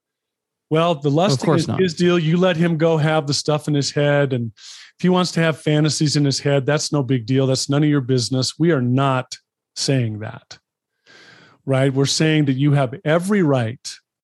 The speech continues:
Speaker 1: to express and ask for and set boundaries for what is fidelity and trust and exclusivity for you. And if that includes that you're not okay with him lusting and fantasizing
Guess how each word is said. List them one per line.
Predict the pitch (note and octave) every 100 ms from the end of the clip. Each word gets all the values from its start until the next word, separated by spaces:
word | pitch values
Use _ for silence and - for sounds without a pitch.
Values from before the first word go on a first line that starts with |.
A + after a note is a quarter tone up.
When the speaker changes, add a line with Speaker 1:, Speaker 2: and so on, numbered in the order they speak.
| _ _ _
Speaker 1:
to | - C#3 C3
express | F3+ C#3 - - E3 D#3+ E3 -
and | E3+ C3+ C#3 D#3
ask | C#3 D#3 -
for | - D3 C#3+
and | B2
set | - C#3 B2
boundaries | B2+ C#3 D#3+ C#3 -
for | C3+ B2+
what | A#2+ C#3 D3 -
is | C3+ C3 B2 - _ _ _ -
fidelity | - C3 C#3 C#3+ C#3 C#3
and | B2
trust | - C#3+ C3+ -
and | B2+ D3+
exclusivity | C#3 - - C3+ B2 - F3+ E3 B2 - A#2
for | - C3
you. | C3 D#3+ C#3+ G#2 - _ _ _ _ _ _ D3+
And | D3
if | F3 E3
that | G3+
includes | F#3+ D3+ - D#3 F#3 A3+ -
that | C#3+ B2
you're | D3+
not | E3 D#3+ D3+
okay | C3+ - D3+
with | F3 C#3+ -
him | C#3+ C3+
lusting | C3 C#3+ - F#3 F3
and | B2+
fantasizing | - C#3 C#3+ D3+ - D3+ E3 F#3+ G#3+